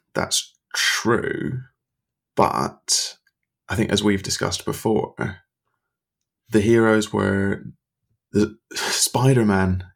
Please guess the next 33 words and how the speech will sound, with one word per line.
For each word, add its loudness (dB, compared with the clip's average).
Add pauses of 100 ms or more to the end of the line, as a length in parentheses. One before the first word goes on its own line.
is 0
the 0
quintessential 0
Marvel 0
hero, -4
and 0
he's 0
not -2
in 0
Phase -4 (200)
one. -4 (360)
So -2
they 2
sort 2
of -6
took -2
a 0
punt -2
on -2
the -2
heroes 0
that -4
they 2
were 0
going -2
to -14 (120)
use, 0 (960)
which 0
I 2
think 0
was -8
very -2
wise. -6